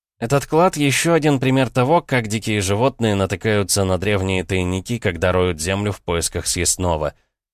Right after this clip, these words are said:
Очередная такая находка случилась неподалеку от муниципалитета Эллингсос на юге Швеции. Местность была холмистая и усеянная каменными валунами разных размеров.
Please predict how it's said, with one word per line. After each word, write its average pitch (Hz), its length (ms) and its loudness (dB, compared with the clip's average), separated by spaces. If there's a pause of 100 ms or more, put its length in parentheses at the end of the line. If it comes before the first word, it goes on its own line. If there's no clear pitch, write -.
Очередная 117 560 0
такая 131 300 2
находка 131 420 0
случилась 123 520 0
неподалеку 117 600 0
от 107 100 0
муниципалитета 104 960 -2
Эллингсос 98 720 0
на 104 160 0
юге 92 240 -2
Швеции. 87 720 -2 (320)
Местность 131 480 0
была 120 240 2
холмистая 120 640 0
и - 140 -6
усеянная 104 580 -2
каменными 95 540 -2
валунами 92 500 0
разных 87 340 -2
размеров. 90 640 -2